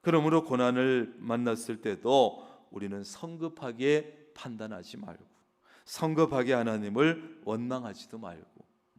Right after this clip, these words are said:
합력하여 선을 이루게 하시는 이 하나님을 신뢰하면서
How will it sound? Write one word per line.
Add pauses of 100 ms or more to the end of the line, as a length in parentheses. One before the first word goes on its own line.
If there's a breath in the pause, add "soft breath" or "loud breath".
(1080)
합력하여
선을
이루게
하시는 (280 loud breath)
이
하나님을
신뢰하면서